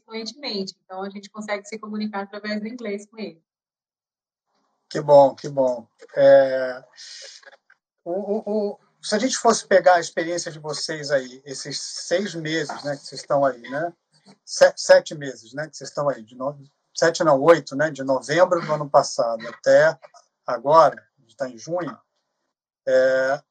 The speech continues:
Speaker 2: o que que vocês diriam, assim, que foi o que vocês mais aprenderam aí, estando aí na prática, assim, estando aí, vivenciando, morando, se relacionando com as pessoas? O que que vocês mais aprenderam? O que que,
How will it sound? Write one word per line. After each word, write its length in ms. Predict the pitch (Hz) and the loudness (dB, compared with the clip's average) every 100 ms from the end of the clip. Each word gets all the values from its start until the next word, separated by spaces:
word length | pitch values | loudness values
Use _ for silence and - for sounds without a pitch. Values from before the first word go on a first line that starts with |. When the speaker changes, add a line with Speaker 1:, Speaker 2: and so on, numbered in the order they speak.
| _ _ _ _ _ - | _ _ _ _ _ -12
Speaker 2:
o 140 | - | -10
que 160 | - 233 | -8 -6
que 100 | 262 | 0
vocês 360 | 240 233 214 | 0 0 -6
diriam, 560 | 170 190 156 175 196 160 | -6 -8 -8 -6 -4 -4
assim, 280 | 135 - 175 | -6 -8 -10
que 140 | 175 | -12
foi 380 | 165 - 175 175 | -12 -2 -2 -2
o 40 | 175 | -14
que 160 | - | -12
vocês 300 | 170 165 170 | -8 -6 -4
mais 260 | 170 233 226 | 2 2 2
aprenderam 680 | 226 202 185 151 170 180 165 | 0 0 -4 -2 2 2 2
aí, 180 | 147 170 | -2 -4
estando 320 | 170 180 175 | -2 -2 2
aí 180 | 160 156 | 0 0
na 160 | 151 143 | -6 -2
prática, 560 | 135 120 110 - - | -2 -2 -8 -18 -12
assim, 260 | 1077 - 135 | -10 -10 -14
estando 320 | 113 151 156 | -10 -8 0
aí, 320 | 139 135 156 151 | 0 0 -6 -10
vivenciando, 1040 | 147 139 160 - 151 143 165 170 165 160 - - - - - | -10 -8 -6 -6 -6 -4 -4 -4 -6 -10 -14 -20 -20 -18 -6
morando, 800 | 156 165 151 160 175 175 156 156 | 0 0 0 0 0 -2 -6 -10
se 180 | 147 160 | -10 -6
relacionando 720 | 147 156 - 147 139 151 151 | -6 -6 -8 -8 -8 -8 -10
com 60 | 151 | -12
as 100 | - | -10
pessoas? 600 | 139 - 143 151 160 - | -10 -10 -8 -8 -10 -16
O 40 | _ _ _ - | _ _ _ -4
que 120 | 196 | -4
que 80 | 196 | 0
vocês 260 | 196 196 170 | -2 -2 2
mais 260 | 185 208 | 4 4
aprenderam? 440 | 196 190 170 175 175 | 4 0 0 0 -2
O 40 | |
que 260 | - - 190 | -8 -14 -14
que, 360 | - 185 175 | -14 -14 -14